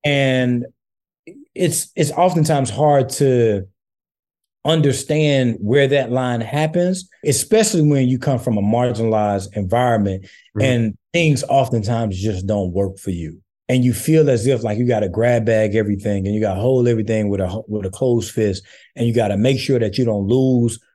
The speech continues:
Speaker 1: what little you do have. You feel as if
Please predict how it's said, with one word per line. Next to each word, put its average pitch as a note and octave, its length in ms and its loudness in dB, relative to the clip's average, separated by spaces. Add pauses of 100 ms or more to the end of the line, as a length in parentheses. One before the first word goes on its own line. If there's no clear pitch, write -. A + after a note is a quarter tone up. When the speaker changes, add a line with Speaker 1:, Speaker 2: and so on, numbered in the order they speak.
(120)
Speaker 1:
what G#2+ 300 0
little A#2+ 320 2
you A2 200 0
do A2 220 -2
have. G2 480 -2
You G2 120 -6
feel B2+ 320 0
as G#2+ 160 0
if A2 200 2